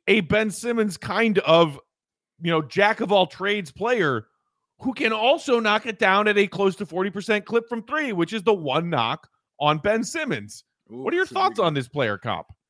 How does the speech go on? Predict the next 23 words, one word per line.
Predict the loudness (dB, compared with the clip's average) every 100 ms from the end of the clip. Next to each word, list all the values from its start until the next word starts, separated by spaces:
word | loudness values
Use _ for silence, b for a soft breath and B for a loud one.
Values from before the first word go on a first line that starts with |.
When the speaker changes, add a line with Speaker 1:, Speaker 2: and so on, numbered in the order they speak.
| _ _ _ _
Speaker 2:
I | -4
mean, | -2 -2
it's | -4
a |
big | -4 -4 -4
knock, | -10 -14 -14
too. | -14 -8
<laughs> | -8 -6 4 4 6 4 2
Ben | 0 -6 -6
Simmons | -8 -8 -8 -10
is | -6
a | -4
huge | -4 -6 -8 -10 -14
knock. | -12 -12 -12
It's | -16 -12
a, | -12 -14 b b b b
you | -10 -6
know, | -6
gargantuan | -4 -6 -6 -8 -8 -8 -8
knock | -6 -6
on | -8 -10
the |
door. | -6 -6